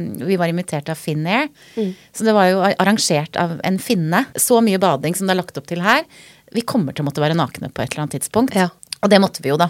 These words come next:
Speaker 2: Ja.
Speaker 1: Eh, og det er litt rart.
Speaker 2: Ja, det var det.
Speaker 1: Ja.
Speaker 2: Hun, eh, vi hadde en, eh, en sånn, eh, japansk guide da, som het Keiko. Jeg husker så godt det, for det heter jo den hvalen.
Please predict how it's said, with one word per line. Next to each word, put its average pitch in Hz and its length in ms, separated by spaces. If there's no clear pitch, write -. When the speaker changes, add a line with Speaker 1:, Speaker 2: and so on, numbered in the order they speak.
Speaker 2:
Ja. 156 140
Speaker 1:
Eh, 190 300
og 202 100
det 196 140
er 165 180
litt 208 240
rart. - 360
Speaker 2:
Ja, 135 100
det 127 140
var 113 140
det. 117 80
Speaker 1:
Ja. 156 60
Speaker 2:
Hun, 185 200
eh, 175 160
vi 180 80
hadde 156 240
en, 151 180
eh, 151 1000
en 151 100
sånn, 139 240
eh, 139 200
japansk 135 340
guide 170 180
da, 240 120
som - 160
het - 160
Keiko. - 540
Jeg 180 100
husker 156 240
så 151 80
godt 143 160
det, - 60
for 175 80
det 170 80
heter 143 180
jo 139 60
den 147 100
hvalen. 147 380